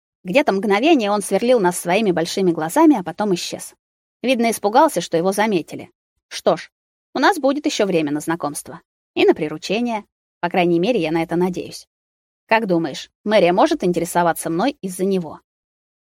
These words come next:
Возможно. В ведьминском доме может быть много чего интересного. Пожал плечами Элиас. Что ж, пора продолжить работу. А именно, готовить каталог того, что я умею делать. Элиас посмеялся над тем, как тщательно я выбираю фон для пирожных и печенья.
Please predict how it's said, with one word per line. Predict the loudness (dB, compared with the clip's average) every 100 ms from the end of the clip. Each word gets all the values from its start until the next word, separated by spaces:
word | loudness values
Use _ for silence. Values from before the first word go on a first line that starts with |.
| _
Возможно. | 0 0 2 2 0 -2 -8 _ _
В | -2
ведьминском | 2 4 2 0 -2 0
доме | 2 2
может | 0 -2 -2
быть | -6
много | -4 -2 -2
чего | -2 -6 -6
интересного. | -6 -8 -10 -12 -16 -18 _ _ _
Пожал | -6 -2 0
плечами | 0 -4 -2 -2 -2 -6
Элиас. | -14 -14 -16 -18 _ _ _ _ _ _
Что | -4 -4
ж, | -4 -8 _ _ -4
пора | 0 0
продолжить | 0 0 -2 -4 -6
работу. | -6 -6 -12 -16 -20 _
А | -8 -6
именно, | 2 2 4 0 -6 _
готовить | -4 0 2 2 2
каталог | -2 0 2 0 0
того, | -2 0 0
что | -2 -4 0
я | 2 0
умею | -2 -4 -4
делать. | -4 -8 -12 -20 _ _ 0
Элиас | 4 4 2
посмеялся | -4 2 4 4 2
над | 0 0
тем, | 4 4
как | 2 -4
тщательно | -2 0 2
я | 0 0
выбираю | -2 -2 -2
фон | 0 0 0
для | -2
пирожных | -2 -2 -2 -6
и |
печенья. | -6 -6 -6 -8 -12